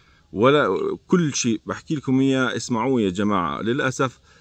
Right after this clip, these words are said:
دائما لما بنصح بيطلع لك ناس معارضين، ونفسهم بعد سنة بيرجعوا بيعتذروا. وهاي شوف التعليقات عندي،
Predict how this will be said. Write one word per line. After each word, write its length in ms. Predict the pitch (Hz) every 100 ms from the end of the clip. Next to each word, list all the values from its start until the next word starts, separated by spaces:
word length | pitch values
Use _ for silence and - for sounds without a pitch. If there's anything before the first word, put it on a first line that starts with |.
| - _
دائما 380 | 135 139 123 127
لما 300 | 120 120 120
بنصح 400 | 117 135 - 120
بيطلع 320 | 120 - 127
لك 240 | 120 113 127
ناس 280 | 127 120
معارضين، 800 | - 107 113 120 127 143 147 143 -
ونفسهم 720 | 104 131 147 - - 101 90 - _ _ _ _ _ -
بعد 260 | 98 107
سنة 280 | - 131 127
بيرجعوا 360 | 120 113 123 107
بيعتذروا. 520 | 104 - 87 87 - _ _ _ _ _ -
وهاي 280 | 98 131 110
شوف 260 | 123 -
التعليقات 640 | - - 85 107 113 104 -
عندي، 360 | 92 76 73